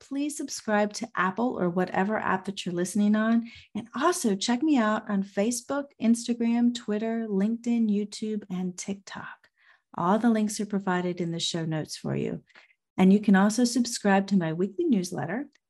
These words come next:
at butterfly kisses podcast dot com. This way, you won't miss it when I drop a new episode.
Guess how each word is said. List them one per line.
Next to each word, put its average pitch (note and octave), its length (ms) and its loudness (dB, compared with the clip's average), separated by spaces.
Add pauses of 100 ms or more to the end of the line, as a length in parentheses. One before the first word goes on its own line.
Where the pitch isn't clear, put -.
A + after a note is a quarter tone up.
(400)
at E3 300 0
butterfly F#3+ 440 0
kisses A3+ 460 -4
podcast G3 640 -4
dot - 240 -4
com. F3 440 -2 (160)
This - 260 -6
way, G#3+ 400 2
you F3 200 2
won't F3 240 -2
miss D#4 200 0
it - 160 -6
when F3 300 -2
I F3 100 -4
drop D#3+ 280 -4
a E3 40 -2
new D#3+ 200 0
episode. - 600 -6